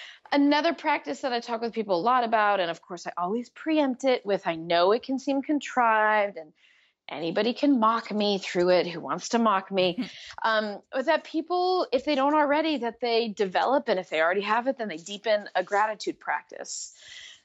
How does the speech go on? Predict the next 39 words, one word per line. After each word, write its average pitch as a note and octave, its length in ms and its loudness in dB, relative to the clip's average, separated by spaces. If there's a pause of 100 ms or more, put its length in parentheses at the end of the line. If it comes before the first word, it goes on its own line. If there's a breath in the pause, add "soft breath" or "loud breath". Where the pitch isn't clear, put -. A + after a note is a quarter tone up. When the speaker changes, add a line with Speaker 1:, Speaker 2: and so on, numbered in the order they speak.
(100)
Speaker 1:
And F4 200 4
again, D#4 460 4
we C#4 120 4
know F#3+ 200 4
this F#3 200 2
in F#3+ 80 -6
tradition F3 400 -4
after E3 240 -6
tradition, E3 440 -2
this D#3+ 180 -4
is D#3+ 60 -6
passed - 440 -2 (140)
down. G3+ 380 2 (360 loud breath)
Um, G3+ 460 0 (340)
and D4 300 0 (100)
also, G#3+ 640 2 (300 loud breath)
at B3+ 140 -6
least C#4 240 2
I'm G3 100 0
gonna F3 140 -4
speak - 180 -10
in F3 80 -12
the F3 60 -4
United E3+ 320 -2
States, F#3+ 480 0
I A3+ 80 4
don't A#3 180 -2 (460 loud breath)
think A3 160 -2
we're F3+ 80 0
known E3+ 500 2
as D#3+ 140 0
a D3+ 60 0
society D3+ 540 0
for F3 140 -6
being D#3+ 180 -2
proactively E3+ 760 0
and E3 100 -8
preemptively D#3+ 640 -2
grateful. E3 640 -2